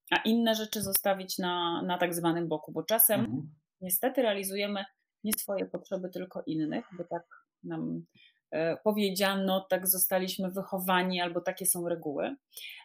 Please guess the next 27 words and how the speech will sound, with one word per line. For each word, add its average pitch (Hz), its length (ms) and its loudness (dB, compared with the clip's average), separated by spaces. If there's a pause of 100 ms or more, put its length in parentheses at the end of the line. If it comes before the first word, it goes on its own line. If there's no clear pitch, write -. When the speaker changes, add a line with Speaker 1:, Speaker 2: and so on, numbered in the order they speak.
Speaker 1:
A - 80 -4
człowiek 247 640 6
Speaker 2:
To - 40 -6
jest - 100 -12
Speaker 1:
jest 214 220 4
Speaker 2:
kwestia 139 140 4
tych 127 200 2
ról, 135 260 8
prawda? 117 440 -4 (260)
Które, - 180 2
które - 260 4
Speaker 1:
Tak. 233 100 8
Speaker 2:
pełnimy. 120 500 10 (600)
Speaker 1:
A 190 60 0
człowiek 294 260 4
jest 285 140 6
też 247 160 2
taką 254 260 2
istotą, 247 400 0
która 240 240 2
bardzo 202 520 6
łatwo 156 320 2
się 170 240 -2
dostosowuje, 170 880 2 (960)
nawet 247 360 8
do 226 100 6
rzeczy 220 440 0